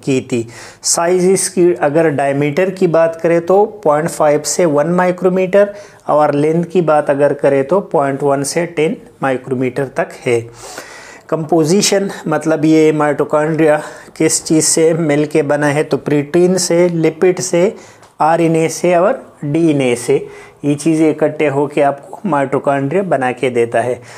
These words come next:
स्ट्रक्चर की बात अगर हम करें तो ये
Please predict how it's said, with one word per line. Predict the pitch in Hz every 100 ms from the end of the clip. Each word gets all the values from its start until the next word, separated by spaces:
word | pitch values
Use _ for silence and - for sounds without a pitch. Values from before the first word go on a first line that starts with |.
| - -
स्ट्रक्चर | - - 185 - 214 185
की | -
बात | 185 180 180
अगर | 170 175
हम | 147 165 160
करें | 170 165 160
तो | 185 202 202 -
ये | 151 156